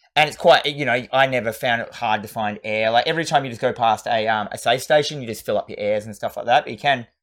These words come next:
actually, looks like he's running out here. Um, you put a torch on, mine for certain things, go into your thing, and then make more weapons and stuff like that. There's big mon-, the monsters in this are wicked. They're, like, these big, scary, you know,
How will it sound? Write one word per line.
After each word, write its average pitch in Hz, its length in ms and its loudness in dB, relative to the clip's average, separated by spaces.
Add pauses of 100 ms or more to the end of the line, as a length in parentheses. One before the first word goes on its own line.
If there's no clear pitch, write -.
(200)
actually, 120 240 -16
looks - 120 -20
like 87 80 -14
he's 82 100 -18
running 85 220 -16
out 110 160 -12
here. 82 140 -20 (600)
Um, 147 420 6
you 156 140 -16
put 220 120 0
a 170 40 2
torch 180 400 6
on, 170 300 4
mine 160 320 4
for 156 100 -14
certain 151 320 -2
things, 151 380 -4
go 151 160 0
into 143 160 -6
your 131 100 -4
thing, 139 240 -6
and 131 100 -6
then 123 300 -6
make 123 320 2 (360)
more 131 300 0
weapons 131 760 -2
and 120 100 -12
stuff 123 240 -4
like 123 180 -4
that. 123 260 4 (380)
There's 135 160 -2
big 202 220 -2
mon-, 156 280 0
the 160 100 4
monsters 175 460 4
in 147 100 -4
this 139 160 -4
are 113 160 0
wicked. 110 320 -2
They're, 113 160 2
like, 127 160 2
these 135 160 -8
big, 175 440 -2 (200)
scary, 151 640 4
you 151 100 -4
know, 180 120 4